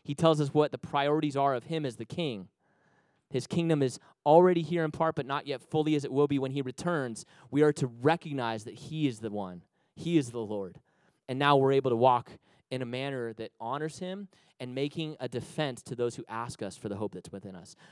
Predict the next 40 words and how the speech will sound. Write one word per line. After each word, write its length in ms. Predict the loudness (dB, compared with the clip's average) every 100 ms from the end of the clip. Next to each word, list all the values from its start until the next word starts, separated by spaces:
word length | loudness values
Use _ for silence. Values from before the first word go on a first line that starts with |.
| -10
Because 280 | -2 2 2
as 140 | 0
you 100 | -6
stand 320 | -6 -2 0 2
up, 200 | 0 -4 -16 -8
especially 440 | -4 0 0 -2
in 60 | -6
a 40 |
crazy 280 | 0 0 0
culture 400 | -2 -2 0 -4
like 200 | -4 -4
ours 280 | -4 -4 -6
is 200 | -8 -8
right 200 | -8 -8
now, 220 | -8 -8
it's 80 | -10
just 120 | -10
getting 220 | -10 -10
crazier 320 | -10 -10 -10
and 100 | -12
crazier. 440 | -10 -10 -10 -14 -16 _ _ _ _
You 120 | -6 -2
know, 260 | -2 -4 -8 _ _
the 80 | -4
definition 600 | 0 0 -2 -6 -4 -4
of 220 | -6 -8 _ _ _ _
what 180 | -4 -4
a 40 | -2
man 300 | -4 -6 -6
is 220 | -6 -6
and 100 | -8
what 100 | -6
a 40 |
woman 280 | -6 -8 -6
is, 220 | -8 -8
it's 160 | -12 -20 _ -16
called 200 | -10 -8
into 180 | -10 -10
question 600 | -6 -6 -6 -12 -12 -14
because 440 | -12 -10 -10 -12